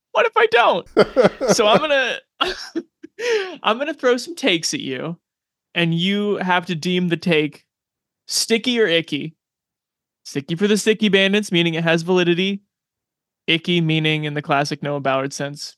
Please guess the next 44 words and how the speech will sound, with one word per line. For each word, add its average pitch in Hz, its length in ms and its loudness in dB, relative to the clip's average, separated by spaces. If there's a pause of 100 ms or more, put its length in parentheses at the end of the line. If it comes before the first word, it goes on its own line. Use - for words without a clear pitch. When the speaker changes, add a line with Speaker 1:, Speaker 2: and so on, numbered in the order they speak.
(120)
Speaker 1:
you 180 180 -6
find 214 380 0
the 208 60 -2
take 214 300 0
to - 60 -10
be 208 140 -2
hateful 208 400 0
and 196 100 -4
gross, 190 360 0
and 151 80 -8
you 160 80 -4
want 170 160 2
nothing 180 240 0
to 170 60 0
do 165 160 0
with 160 180 -4
it. - 240 -6 (1500)
Speaker 2:
Perfect. 123 240 6
Speaker 1:
You 151 60 4
ready? 180 400 2 (440)
This 359 200 0
movie 392 180 4
would 285 140 2
be 240 100 2
ten 196 280 0
percent 175 460 -2
better 202 360 0
if 160 200 -6
Phil 175 260 0
Hartman 190 420 0
was 254 180 -2
in 277 120 2
it, 330 260 0 (160)
and 156 640 -2 (160)
there's 160 320 2
no 170 380 2
reason 156 440 0
that 143 140 -10
Phil 151 220 -2
Hartman 143 320 -4
shouldn't 143 380 -2
be - 140 -6
in - 120 -10
it. - 200 -12